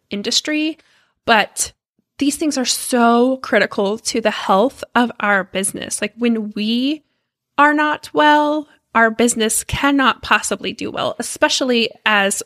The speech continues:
solopreneurs and handmade business owners and, like, the person wearing almost all the hats. Personally, even though I have a team, I still wear the majority of the hats in my business, right? So taking care of yourself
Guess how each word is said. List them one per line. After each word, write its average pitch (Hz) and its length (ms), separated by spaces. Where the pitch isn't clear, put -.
solopreneurs 190 960
and 185 260
handmade 190 460
business 202 340
owners 190 380
and, 202 120
like, 185 200
the 226 80
person 208 460
wearing 196 420
almost 370 340
all 202 140
the - 80
hats. - 400
Personally, 262 420
even 240 200
though 226 160
I 185 200
have 220 200
a 208 80
team, 226 600
I 233 300
still 202 580
wear 196 320
the 190 140
majority 180 500
of - 120
the - 60
hats - 360
in - 80
my - 100
business, - 480
right? 240 240
So 202 320
taking 254 380
care 214 240
of 214 80
yourself 190 580